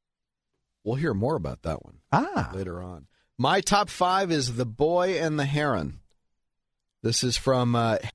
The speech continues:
Speaker 1: Hayao Miyazaki. This is his latest opus. Uh, it's about imagination, frustration, and lost. It, it's got beautiful animation.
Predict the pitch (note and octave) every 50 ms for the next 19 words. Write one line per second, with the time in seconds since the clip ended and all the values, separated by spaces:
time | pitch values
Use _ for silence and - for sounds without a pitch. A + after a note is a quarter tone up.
0 | - - F3 F#3+ F#3 F3+ F#3+ G3 F#3+ - C3+ C#3+ D3 D#3+ E3 D#3+ C#3+ B2+ B2+ C#3+
1 | C#3 D#3 D#3+ F3 D#3+ C#3+ C#3+ - - C3+ A#2+ B2+ B2 A2+ A#2 C3 C#3 C3 B2+ A#2+
2 | - - B2+ B2+ B2 - C#3+ C3+ - - - - - - _ _ _ - A#2 A#2
3 | A2+ A2+ G#2+ G2+ - A2+ G2+ A#2 A#2 A2 - F#2+ G2+ G#2+ A2 A#2 A#2+ G2+ G2 G#2
4 | A2+ C3+ D3 - - E3 D#3+ C#3+ - - A2 G#2+ - - A#2+ C3 C#3+ C#3 - -
5 | D#3 D3+ C#3+ - - F#2 G2 G2 F2 G#2 A#2 B2 B2 C#3 D3+ - - A#2 E2 B1+
6 | C2+ G#2+ A2 - - - B2+ A#2 - - - - - _ _ _ - C3 F#3+ G#3+
7 | G3 - B2+ A#2+ A2+ - - - A2+ A2+ G#2+ G2+ G2 G2 F#2+ F#2 F#2 - G2 A2
8 | C3